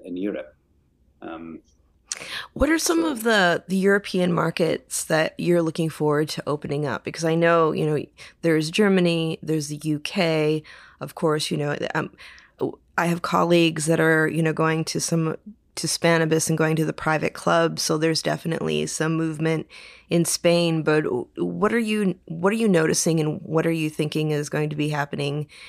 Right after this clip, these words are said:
Speaker 2: in the coming years as far as growth for Vextra and other markets?
Speaker 1: So what we have today is we have in, you know, Germany is the most advanced market in Europe. So we have, Ge-, so we have, um,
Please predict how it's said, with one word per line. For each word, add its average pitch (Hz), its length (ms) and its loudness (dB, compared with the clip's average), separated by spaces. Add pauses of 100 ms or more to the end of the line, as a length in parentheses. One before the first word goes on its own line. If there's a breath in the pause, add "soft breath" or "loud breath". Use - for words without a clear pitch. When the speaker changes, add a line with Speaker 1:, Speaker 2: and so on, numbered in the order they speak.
(160 loud breath)
Speaker 2:
in 160 120 0
the 165 60 2
coming 160 360 0
years 156 380 0
as 147 120 -4
far 151 240 2
as 151 120 -2
growth 151 360 0
for - 300 -8 (100)
Vextra - 420 -6
and - 220 -4
other - 240 -4
markets? - 640 -8 (920 soft breath)
Speaker 1:
So 127 120 0
what 180 140 6
we 196 100 8
have 170 320 4
today 110 280 4
is 80 360 -4
we 104 120 -4
have 101 380 -2 (120)
in, 117 400 -2
you 113 100 0
know, 101 100 -2 (180)
Germany 131 480 4
is 101 260 0
the 92 280 -2 (160)
most 104 260 -4
advanced 98 360 -4
market 82 340 -6
in 80 120 -14
Europe. 71 260 -12 (120)
So - 180 -6
we 92 80 -2
have, 92 160 -8
Ge-, 117 260 -4
so - 140 -4
we 95 160 -2
have, 98 280 -4 (120)
um, 95 360 -6